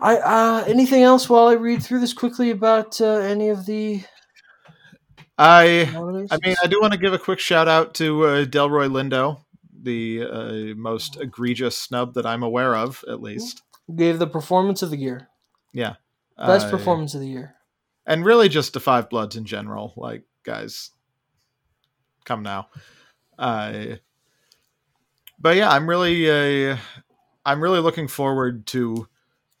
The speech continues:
Speaker 2: watching a lot of these movies. I haven't, I haven't seen quite a few of the, like, the big, the biggest contenders,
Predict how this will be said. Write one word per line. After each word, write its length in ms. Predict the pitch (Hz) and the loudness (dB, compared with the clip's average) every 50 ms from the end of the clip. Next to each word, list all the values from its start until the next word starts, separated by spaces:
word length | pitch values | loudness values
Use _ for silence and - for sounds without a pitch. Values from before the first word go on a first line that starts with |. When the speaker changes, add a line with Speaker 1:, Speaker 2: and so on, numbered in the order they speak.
| _ _ _ _ _ _ _ _ - | _ _ _ _ _ _ _ _ -10
Speaker 2:
watching 420 | 123 120 120 117 113 - 135 123 | -4 -2 0 0 0 -2 -4 -4
a 40 | 120 | -2
lot 200 | 120 120 120 117 | 0 0 0 0
of 60 | 117 | -2
these 200 | 113 117 113 107 | -4 -6 -8 -8
movies. 480 | 113 113 110 107 123 123 123 123 - - | -8 -8 -8 -6 -4 -4 -4 -6 -8 -10
I 120 | 123 113 | -10 -8
haven't, 360 | 110 117 113 110 113 110 - _ _ _ - | -8 -8 -8 -8 -8 -12 -14 _ _ _ -10
I 80 | 127 120 | -6 -6
haven't 220 | 123 123 127 123 | -4 -4 -6 -8
seen 260 | - - 127 120 120 117 | -10 -8 -8 -8 -8 -10
quite 280 | - - 127 117 113 | -12 -8 -8 -6 -6
a 60 | 113 | -8
few 520 | - - - 120 117 113 117 120 120 117 _ _ _ _ _ _ _ - | -10 -12 -10 -8 -6 -6 -6 -8 -8 -10 _ _ _ _ _ _ _ -14
of 240 | 120 110 95 90 101 | -12 -12 -12 -14 -14
the, 380 | 107 104 104 104 104 107 98 _ _ _ _ _ _ _ _ _ _ _ _ _ _ _ _ _ _ _ - | -14 -12 -12 -12 -12 -14 -16 _ _ _ _ _ _ _ _ _ _ _ _ _ _ _ _ _ _ _ -16
like, 220 | - 120 113 101 | -16 -16 -16 -14
the 160 | - 117 113 107 95 - | -12 -12 -12 -12 -12 -8
big, 360 | 127 120 117 113 - - - | -8 -6 -6 -6 -8 -12 -14
the 100 | - 120 | -14 -14
biggest 460 | 113 - 123 117 120 117 - - - | -10 -8 -8 -6 -6 -6 -8 -8 -12
contenders, 840 | - 127 120 - 123 120 120 110 127 131 135 135 - - - - - | -12 -14 -12 -10 -10 -10 -8 -6 -6 -6 -6 -6 -8 -10 -12 -12 -16